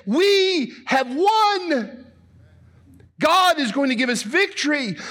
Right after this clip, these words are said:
And you know what is so interesting on this? They use this, this barley loaf. Thi-, this is the most interesting thing. A cake of barley bread tumbled into the host of Midian.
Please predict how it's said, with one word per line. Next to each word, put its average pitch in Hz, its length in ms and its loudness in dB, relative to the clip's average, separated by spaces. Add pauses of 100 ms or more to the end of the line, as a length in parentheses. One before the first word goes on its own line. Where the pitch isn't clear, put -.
(140)
And 196 140 -2
you 202 100 0
know 247 100 2
what 247 120 2
is 202 120 -2
so 214 180 -2
interesting 208 640 -2
on 190 200 -2
this? 202 300 -2 (320)
They 185 120 2
use 202 500 -2
this, 160 440 -2
this 156 340 -2
barley 170 600 -2
loaf. 120 340 -2
Thi-, 247 280 -2
this 254 400 0
is 185 400 0 (180)
the 185 80 -2
most 185 380 -2
interesting 220 580 -2
thing. 147 480 -4 (380)
A 185 240 2
cake 262 420 -4
of 156 220 -2
barley 196 400 0
bread 143 360 -2
tumbled 208 400 -2
into 175 160 -2
the 147 100 -2
host 180 300 -4
of 135 120 -4
Midian. 127 420 -2